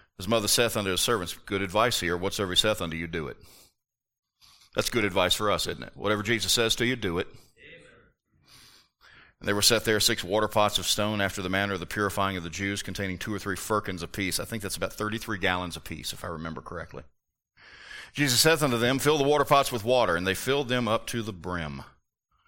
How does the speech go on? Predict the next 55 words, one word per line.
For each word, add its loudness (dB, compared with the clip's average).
It -10
saith 4
unto 2
them, 2
"Draw 4
out 4
now 2
and 0
bear 4
unto -2
the -6
governor 0
of -4
the -6
feast," 0
and -4
they 0
bear 2
it. -8
When 2
the 2
ruler 4
of -2
the -2
feast 4
had -2
tasted 2
the -4
water 4
that -2
was -6
made 0
wine, 2
and -4
knew -2
not 2
whence 2
it -4
was, 2
but -10
the -12
servants -2
which -8
drew -4
the -4
water -2
knew, -4
the -12
governor 2
of 0
the -2
feast 2
called 4
the -6
bridegroom, -2